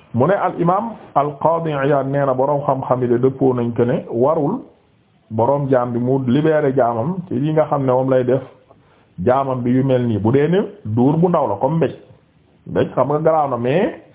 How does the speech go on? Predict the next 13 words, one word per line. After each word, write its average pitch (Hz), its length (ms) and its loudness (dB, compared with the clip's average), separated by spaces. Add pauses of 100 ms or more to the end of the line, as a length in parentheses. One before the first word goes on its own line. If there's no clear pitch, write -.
(420)
bokkul 156 360 0
ak 180 120 -8
quand 135 100 0
même 180 180 -2
li 135 180 4 (220)
Abu 127 240 0
Mas'ud 117 340 0
doon 135 140 2
def. 98 180 -4 (880)
Duur 131 320 2
yu 135 100 2
metti 131 300 -2
yooyu. 123 280 2